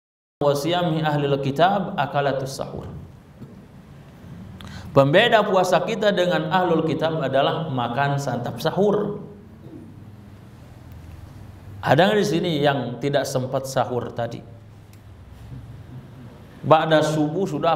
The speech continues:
apa kunang-kunang? Jam sembilan sudah keringat dingin.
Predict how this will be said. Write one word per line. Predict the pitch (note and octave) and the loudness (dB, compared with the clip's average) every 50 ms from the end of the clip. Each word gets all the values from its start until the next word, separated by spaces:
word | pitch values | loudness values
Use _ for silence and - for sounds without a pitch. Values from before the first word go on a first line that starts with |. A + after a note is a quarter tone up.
| E3 | 0
apa | E3 D#3 B2 C#3+ | 0 -2 -2 -2
kunang-kunang? | C#3+ C#3 C3 B2 A#2 B2 C3 B2 A#2 A#2 A#2+ - - - - - - - - - - - - - - - - - - - - - - - - | -4 -4 -4 -4 -4 -6 -6 -6 -6 -8 -12 -14 -20 -20 -20 -20 -20 -20 -20 -20 -20 -20 -20 -20 -20 -20 -20 -20 -20 -20 -20 -20 -20 -10 2
Jam | - C#3+ D#3 D#3+ D3+ | 6 6 6 6 4
sembilan | - D#3 D3+ D#3+ E3 E3 E3+ F3+ F3+ D3+ C#3 | 0 -2 0 2 2 4 4 4 2 2 0
sudah | D3 D3 D3 C#3 - | 0 0 0 0 0
keringat | D3 C#3 C#3 C#3 C#3 C#3 | -4 -4 -4 -4 -4 -2
dingin. | C3 C3 C3 C3 B2 - | -2 0 0 0 -2 -4